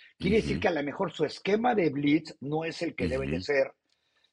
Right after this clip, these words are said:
Speaker 1: Y con
Speaker 2: Ujú.
Speaker 1: una línea que estaba jugando con su cuarto y quinto tackles, eh, a partir de que comenzó la temporada, es decir,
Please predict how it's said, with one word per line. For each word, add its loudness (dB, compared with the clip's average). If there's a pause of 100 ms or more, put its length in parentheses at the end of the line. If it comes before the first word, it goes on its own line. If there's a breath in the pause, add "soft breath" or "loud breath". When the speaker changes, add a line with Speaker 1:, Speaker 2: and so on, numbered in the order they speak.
(120)
Speaker 1:
Y 0
con 2
Speaker 2:
Ujú. 2
Speaker 1:
una 4
línea 2
que -6
estaba -2
jugando -4
con -6
su -12
cuarto -6
y -10
quinto -6
tackles, -2 (580)
eh, 2
a 2
partir 0
de 0
que -8
comenzó -4
la -2
temporada, -2
es -2
decir, -2